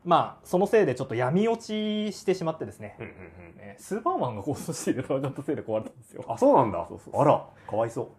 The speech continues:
Speaker 2: う。
Speaker 1: で、まあ、コーストシティが壊滅しちゃって、
Speaker 2: うんうん。
Speaker 1: えー、ハルはそれを、まあ、グリーンランタンのこう、セントラルバッテリーっていうんですけど、
Speaker 2: うんうんうん。
Speaker 1: こう、グリーンランタンの、なんていうの、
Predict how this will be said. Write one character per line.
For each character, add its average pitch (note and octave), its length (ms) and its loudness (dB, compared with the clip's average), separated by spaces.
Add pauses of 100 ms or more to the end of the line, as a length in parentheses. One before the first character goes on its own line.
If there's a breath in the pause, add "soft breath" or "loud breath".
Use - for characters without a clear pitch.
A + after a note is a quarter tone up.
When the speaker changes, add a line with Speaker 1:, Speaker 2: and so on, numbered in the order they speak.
Speaker 2:
う。 - 40 -16
Speaker 1:
で、 D#3+ 60 -2
ま D#3 80 0
あ、 C#3 60 0
コ D3 100 2
ー C#3+ 40 0
ス C#3+ 60 -6
ト D3 100 0
シ C#3+ 120 -10
テ D3 80 -2
ィ C3 40 -2
が B2 80 -2
壊 B2+ 160 -2
滅 B2+ 180 -6
し - 140 -16
ち - 40 -2
ゃ C3+ 40 0
っ - 60 -4
て、 F#3+ 500 2
Speaker 2:
う - 20 -12
ん - 40 -8
う - 20 -12
ん。 - 60 -12
Speaker 1:
え B2 240 6
ー、 - 20 0
ハ C#3 140 4
ル B2 120 2
は D#3 160 8
そ C3+ 120 0
れ B2+ 100 6
を、 D#3 340 8 (320 loud breath)
ま G#2 340 0 (460)
あ、 - 40 -20
グ D3+ 100 4
リ E3+ 100 8
ー F3 40 6
ン F#3+ 40 4
ラ G3+ 80 8
ン G3+ 80 4
タ C3+ 100 6
ン G#2+ 40 -2
の G2+ 100 -6
こ G2 280 -8 (140)
う、 - 40 -20
セ C#3+ 120 -2
ン C#3 80 0
ト C#3+ 100 2
ラ C3 80 4
ル B2+ 80 4
バ B2 100 4
ッ - 60 2
テ G#2 100 -8
リ F#2+ 80 -8
ー - 20 -10
っ - 20 -12
て - 140 -16
い G2 40 -10
う - 40 -10
ん - 20 -10
で F2+ 80 -14
す - 80 -20
け F#2+ 80 -12
ど、 F2+ 200 -12
Speaker 2:
う - 40 -6
ん A#2+ 60 -4
う - 20 -8
ん - 20 -8
う F#2 280 -8
ん。 - 20 -10 (140)
Speaker 1:
こ - 60 -14
う、 B2 40 -8
グ B2 80 -2
リ D3 80 -2
ー - 20 -2
ン D#3+ 60 -2
ラ F3 80 0
ン F#3 80 -2
タ F#3 100 -2
ン F3+ 120 -4
の、 A3 320 0 (240)
な A2+ 100 -10
ん G2+ 40 -14
て - 60 -16
い - 20 -14
う - 40 -14
の、 - 80 -16